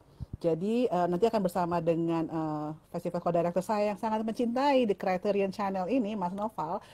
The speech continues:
Nanti akan ngobrol bareng dengan, eh,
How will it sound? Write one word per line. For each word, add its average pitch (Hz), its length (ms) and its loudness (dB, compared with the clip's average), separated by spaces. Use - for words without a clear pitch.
Nanti 208 180 -4
akan 220 240 -2
ngobrol 170 380 2
bareng 208 580 0
dengan, 190 560 -4
eh, 165 320 -6